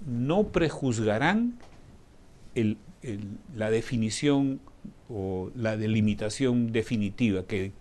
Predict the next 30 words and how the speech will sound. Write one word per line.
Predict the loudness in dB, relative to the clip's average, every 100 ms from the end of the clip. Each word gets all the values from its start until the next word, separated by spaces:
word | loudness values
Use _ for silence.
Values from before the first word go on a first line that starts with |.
| -16 -4
tendrá | -2 0 -2 -2
carácter | -4 -4 -6 -6
permanente. | -6 -8 -10 -12 -14 -18 -20 -20 -20 -20 -14
Entonces, | -4 -2 0 -2
para | -2 -2
el | -2
Perú | 0 0 0
es | -2
una | -2 -2 -2
brillante | 0 2 2 2 0
oportunidad | 0 -2 -4 -2 -2 0
de | -2
consolidar | -2 -2 0 -2 -4 -4 -4 -2 0 -2
sus | -2 -4 0
ideas | 0 0 -2 -8 -18 -20 -20 -20 -10
y | -6
realmente | -4 -2 2 2 2 2
no | 2 2
entiendo | 2 0 0 0 0
Chile | 0 -2 0 0 -2
cómo | -2 2 2 0 -2 -6
lo | -6
está | -6 -6 -4
viendo, | 0 2 2 4 4 4 2 0 -4
eh, | -6 -6
digamos, | -4 -2 -2 -4 -6
también | -6 -2 4 4 4
favorable | 0 -2 0 4 4 4 2
para | 2 2 4
ellos, | 4 4 -2